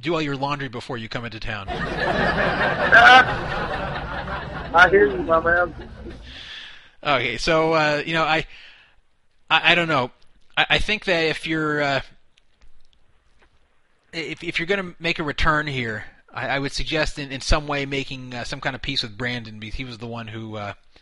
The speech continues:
Speaker 1: really took the, the brunt of everything here, and, uh, that, that's, that's my advice here.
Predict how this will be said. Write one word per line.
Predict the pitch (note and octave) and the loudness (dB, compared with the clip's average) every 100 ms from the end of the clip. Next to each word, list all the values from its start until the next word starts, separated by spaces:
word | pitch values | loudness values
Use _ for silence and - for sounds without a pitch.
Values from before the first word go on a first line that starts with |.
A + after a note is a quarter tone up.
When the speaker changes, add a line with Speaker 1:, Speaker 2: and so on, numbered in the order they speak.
| - - _ _ - | -20 -20 _ _ -8
Speaker 1:
really | C#3 B2+ | -6 -4
took | B2+ | -6
the, | A#2+ A2 | -6 -8
the | G#2+ | -8
brunt | G#2 C#3 B2+ | -4 -4 -4
of | B2 | -6
everything | A#2+ A2 - A2 | -6 -6 -4 -6
here, | G#2+ A2 | -6 -10
and, | G#2+ G#2 | -10 -12
uh, | G2+ G2 - - _ _ _ _ _ _ _ - | -12 -12 -16 -20 _ _ _ _ _ _ _ -10
that, | A#2+ A#2 | -10 -6
that's, | B2 - | -8 -8
that's | C3+ B2+ - | -6 -6 -6
my | B2 | -6
advice | A#2 G#2 A2+ G2+ | -6 -6 -6 -6
here. | G#2+ | -10